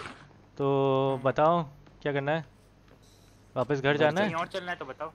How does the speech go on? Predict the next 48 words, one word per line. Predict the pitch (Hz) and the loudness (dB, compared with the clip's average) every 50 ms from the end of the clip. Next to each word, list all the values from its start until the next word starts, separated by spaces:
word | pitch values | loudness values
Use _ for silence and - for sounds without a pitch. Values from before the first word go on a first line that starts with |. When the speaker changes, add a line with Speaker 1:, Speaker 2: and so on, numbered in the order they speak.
| - 143 | 0 4
Speaker 1:
यहाँ | 143 147 156 | 6 6 6
के | 160 | 6
विलेजर्स | 170 165 151 156 170 180 160 175 | 6 6 6 4 4 2 2 2
लेके | 180 165 180 | 0 0 0
चलें? | - 190 214 208 123 107 - - - - - - - - - 131 | 2 2 2 0 0 -2 -8 -16 -20 -20 -20 -20 -20 -18 -6 -2
ये | 139 151 | 0 2
विलेजर | 156 143 143 135 143 135 | 4 4 4 4 4 2
से | 135 - 156 147 139 | 2 2 2 2 2
Speaker 3:
यहाँ | 131 127 131 135 | 2 0 -4 -6
टाइम | 123 - 127 127 139 143 147 | -4 -6 -6 -6 -6 -8 -10
लगेगा | 139 123 113 107 107 | -10 -10 -12 -12 -14
विलेजर | 104 104 101 101 98 98 101 - - 101 | -14 -14 -14 -14 -16 -16 -16 -18 -18 -18
लेके | 101 98 110 98 | -20 -18 -18 -20
जाने | 101 101 101 101 | -20 -20 -20 -20
को | 117 | -20
ना? | 123 135 147 160 147 | -20 -20 -18 -14 -12
Speaker 2:
नहीं | 151 175 190 190 | -12 -10 -10 -10
लगेगा, | 202 170 139 131 123 127 127 | -10 -10 -12 -12 -14 -12 -12
अगर | 135 135 147 | -10 -10 -10
Speaker 1:
हम्म। | - - | -8 -8
Speaker 2:
पानी, | 143 139 147 147 | -8 -8 -8 -10
पानी | - 147 139 139 | -12 -14 -14 -14
से | |
Speaker 1:
पानी, | - - - | -12 -4 -2
Speaker 2:
जाएंगे। | 131 127 139 143 | -2 -2 0 0
Speaker 1:
पानी | 147 139 135 | -2 -2 -2
से | 127 131 | -2 -4
जाएंगे | 127 117 110 123 | -6 -4 -4 -4
ना? | 135 151 135 | -4 -4 -6
Speaker 3:
तो | - - - - 123 | -6 -8 -10 -8 -6
यहाँ | 120 120 120 123 | -6 -4 -4 -4
पे | 120 123 | -4 -6
विलेजर | 117 117 120 123 127 127 135 135 | -8 -6 -6 -6 -6 -6 -4 -4
ही | 139 139 | -6 -6
नहीं | 139 135 139 131 | -8 -8 -8 -10
है, | 123 120 | -10 -10
प्रॉब्लम | 104 - 120 117 123 110 110 131 131 127 | -12 -12 -12 -10 -10 -8 -8 -6 -6 -6
वो | 123 123 123 | -4 -4 -2
है। | 120 | 0
Speaker 1:
वो | 147 160 | 4 6
बच्चे | 165 156 151 - - 196 | 6 6 6 6 4 4
हैं | 190 190 | 6 6
ना, | 226 | 4
बच्चे | 214 190 - - 196 | 4 2 2 0 -2
लेके | 196 196 185 170 | -2 -2 0 -2
चलेंगे | 165 147 135 120 110 101 98 | -2 -2 -2 -2 -4 -4 -4
एक | 101 101 - 110 | -6 -8 -8 -10
एक। | 101 - | -10 -12